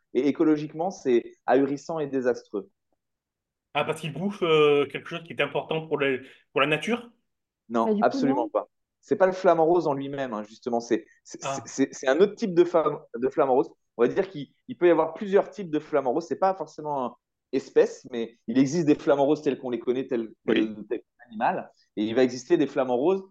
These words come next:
Speaker 1: d'une autre, euh, d'une autre sorte. Euh, et, et, et, et ce type-là,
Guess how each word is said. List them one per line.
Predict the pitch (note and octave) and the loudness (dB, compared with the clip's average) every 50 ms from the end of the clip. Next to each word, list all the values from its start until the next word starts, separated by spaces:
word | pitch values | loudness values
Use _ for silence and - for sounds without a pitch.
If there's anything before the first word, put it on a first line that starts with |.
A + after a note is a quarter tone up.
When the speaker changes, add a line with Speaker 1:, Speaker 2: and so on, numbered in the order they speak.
| _ _ _ _ | _ _ _ _
Speaker 1:
d'une | G#2 G#2 A#2 C3 D#3 | -18 -14 -6 -2 -2
autre, | G3+ G3+ G3+ - - C3+ | -2 -2 -4 -6 -2 0
euh, | B2+ A#2+ A#2 A2+ A2+ A2+ G#2+ | 0 2 2 0 0 -2 -4
d'une | A2+ C3 D#3 | -4 -6 -8
autre | F3 E3+ - B2+ | -8 -8 -8 -12
sorte. | - - D#3+ F#3 - - - _ _ _ _ _ _ _ _ _ - | -6 -2 -2 -2 -2 -4 -16 _ _ _ _ _ _ _ _ _ -6
Euh, | G#2 G#2 G#2 G#2 G#2 G#2 G2+ G2 G2+ - | -4 -2 0 0 0 0 0 -2 -4 -4
et, | - A#2 A#2+ - - B2 | -4 -4 -4 -4 -6 -10
et, | A#2 - - - | -10 -10 -10 -4
et, | C3+ A#2+ A2+ G#2+ G#2+ G#2 G#2 G2+ G2+ G#2+ G#2 G2+ G2+ | 0 2 2 2 2 0 -2 -4 -4 -6 -6 -4 -4
et | G#2+ G2+ | -4 -4
ce | G2+ - E3 | -4 -4 -6
type-là, | D#3+ - - - - C#3+ D3 D#3 G3 - - | -6 -6 -8 -6 0 2 2 4 2 0 -4